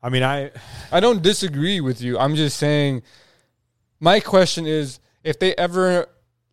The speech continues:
Speaker 2: if they ever announce an end, I assume they're gonna be sticking with that storyline that Ash becomes the new Red, and we
Speaker 1: Yeah.
Speaker 2: see, fi-, and then we finally see Red, right? Do you think the song comes back,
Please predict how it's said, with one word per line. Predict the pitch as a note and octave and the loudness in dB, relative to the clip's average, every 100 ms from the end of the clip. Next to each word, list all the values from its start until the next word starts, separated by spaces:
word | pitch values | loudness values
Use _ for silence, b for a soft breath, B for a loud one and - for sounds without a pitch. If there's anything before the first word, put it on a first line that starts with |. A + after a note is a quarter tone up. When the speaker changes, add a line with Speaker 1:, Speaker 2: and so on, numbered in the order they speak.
| _ _ | _ _
Speaker 2:
if | F#3 - | -6 0
they | F#3 G3+ - | 0 0 2
ever | G3 F#3+ F#3+ | 2 4 2
announce | D#3 D3+ E3 D#3 | 4 4 4 0
an | C#3 | -4
end, | C#3+ C3 A2+ - _ _ _ _ _ _ _ _ - | -2 -2 -4 -10 _ _ _ _ _ _ _ _ 0
I | D3 | 2
assume | D3 - F3 E3+ | 2 2 0 2
they're | D#3+ | 2
gonna | D3+ D3 | 2 0
be | C#3+ | -2
sticking | - D#3+ C#3+ C#3+ | -4 -6 -4 0
with | C3 | 0
that | B2+ | 0
storyline | - C#3+ C#3 C3 B2+ | 0 0 2 2 0
that | A#2+ | 0
Ash | C3+ C#3 C3 | 2 2 2
becomes | C3 A#2 - C3 B2 A2+ | -6 -4 -2 0 -2 -6
the | |
new | A2+ A#2 | -6 -6
Red, | G#2 G#2 C3+ - | -2 0 0 -2
and | C#3 | -4
we | C3 | -4
Speaker 1:
Yeah. | D3 C3 | -2 0
Speaker 2:
see, | - | 0
fi-, | D3+ B B F3 B B B _ _ _ _ _ _ _ _ _ _ | -2 B B -18 B B B _ _ _ _ _ _ _ _ _ _
and | F#3+ E3+ | 2 2
then | F3 | 4
we | E3 | 2
finally | E3+ E3+ F3 D3 | 4 4 4 0
see | - F3+ | -2 -2
Red, | F3 B2+ A2 | 2 4 4
right? | A2 C3+ F3+ - _ _ _ _ _ _ _ _ _ D#3+ | 4 4 2 -6 _ _ _ _ _ _ _ _ _ -6
Do | D#3+ | 0
you | E3+ | 0
think | - G3 | 2 0
the | E3 | 0
song | - D#3+ E3 | 4 4 4
comes | F#3+ | -4
back, | D#3+ F#3 G3+ - | 0 2 2 -4